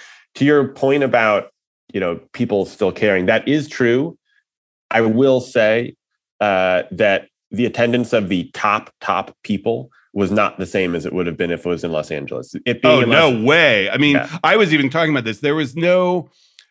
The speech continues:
Speaker 2: A, A, A-list star. There were great musicians and people that it was nice to see on stage,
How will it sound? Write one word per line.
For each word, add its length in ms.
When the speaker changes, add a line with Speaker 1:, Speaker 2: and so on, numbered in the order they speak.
Speaker 2:
A, 640
A, 580
A-list 720
star. 480
There 120
were 80
great 300
musicians 580
and 160
people 320
that 280
it 80
was 180
nice 240
to 100
see 220
on 140
stage, 500